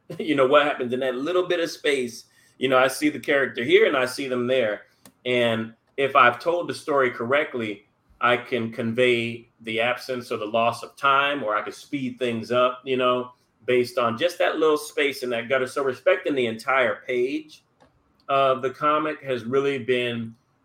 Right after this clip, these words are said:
uh, the journey for me, uh, really, like, not wasting a single panel. You know, when I see some of the indie comics, to your point, uh, Metalhead, they all have, like,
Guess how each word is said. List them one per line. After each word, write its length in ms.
uh, 320
the 100
journey 380
for 180
me, 400
uh, 240
really, 320
like, 200
not 320
wasting 380
a 60
single 380
panel. 380
You 120
know, 220
when 100
I 100
see 200
some 200
of 40
the 80
indie 360
comics, 480
to 80
your 220
point, 320
uh, 460
Metalhead, 480
they 140
all 160
have, 200
like, 240